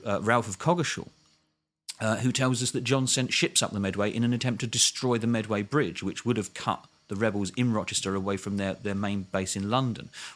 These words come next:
uh, which was a failed attempt. So it, it, all of a sudden, by looking at this evidence, um, side by side, it seemed to make much better sense of the, the weeks building up to the siege.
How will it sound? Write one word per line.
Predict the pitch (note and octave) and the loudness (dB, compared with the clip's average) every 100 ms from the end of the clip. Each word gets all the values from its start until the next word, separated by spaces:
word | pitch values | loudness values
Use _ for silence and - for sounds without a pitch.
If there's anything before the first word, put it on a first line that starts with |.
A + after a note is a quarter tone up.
| - | -2
uh, | A#2 | 0
which | C3 B2 | 0 0
was | A#2+ | 0
a | A#2+ | 0
failed | - B2 G#2+ G2+ | 4 4 4 0
attempt. | - E3 F#2 - - - - - | -4 -4 -4 -8 -16 -14 -12 0
So | D#3 | 2
it, | C#3+ E3+ | 4 4
it, | E3+ E3+ _ _ _ _ - - - | 4 0 _ _ _ _ -18 -14 0
all | F#3 G#3 | 4 4
of | |
a | F3 | 4
sudden, | - D3+ A2+ G2 | 4 4 2 2
by | G#2 | 4
looking | A#2 C#3+ C#3+ B2 | 4 2 2 0
at | - | 0
this | A2+ | 2
evidence, | A2+ G#2 G#2 G#2 - - G2+ | 2 0 -2 -2 -2 -2 0
um, | G2+ G2+ G2 G2 - | 2 2 2 -2 0
side | - G#2+ G2+ | 0 2 2
by | F#2+ | 0
side, | - G2 E2+ D#2 | 2 0 -2 -4
it | G#2+ - | -6 0
seemed | - A#2+ A2+ | 0 2 0
to | A2 | -2
make | G#2+ | 0
much | B2 C#3+ - | 0 0 -2
better | C3 | -2
sense | A#2+ A2+ G2+ | 0 -2 -4
of | - G2 | -6 -6
the, | G#2 G2 G2 | -2 -2 -2
the | G#2 | -4
weeks | G2+ B2 C#3 - - | -2 0 0 -2 -6
building | A#2 A#2+ A#2+ A2 A2 | 0 2 2 0 -2
up | A2+ | -2
to | - | -6
the | F2 E2+ | -6 -4
siege. | - G1+ - - - | -4 -4 -10 -12 -12